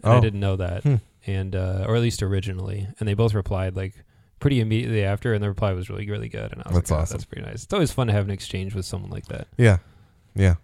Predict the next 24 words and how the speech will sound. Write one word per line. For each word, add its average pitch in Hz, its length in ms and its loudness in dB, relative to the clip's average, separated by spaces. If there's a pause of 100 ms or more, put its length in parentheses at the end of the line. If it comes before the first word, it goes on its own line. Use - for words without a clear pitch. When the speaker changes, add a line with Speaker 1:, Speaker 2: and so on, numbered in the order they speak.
(340)
Speaker 2:
To 120 120 6
connect 135 420 6
with 110 160 2
the 104 140 6
creators 98 580 4
of 87 140 4
a 90 60 2
thing 90 300 2
that 80 140 -2
you 85 100 0
like. 85 260 0 (280)
So 123 140 6
Speaker 1:
Or, 113 340 6
or, 110 180 6
Speaker 2:
please 117 300 8
Speaker 1:
uh, 113 60 2
the 107 120 4
fans. 90 500 -2
Like, - 40 -4
Speaker 2:
connect, 127 360 4
Speaker 1:
it - 160 -18
Speaker 2:
connect 113 320 2
with 98 100 2
us 90 420 4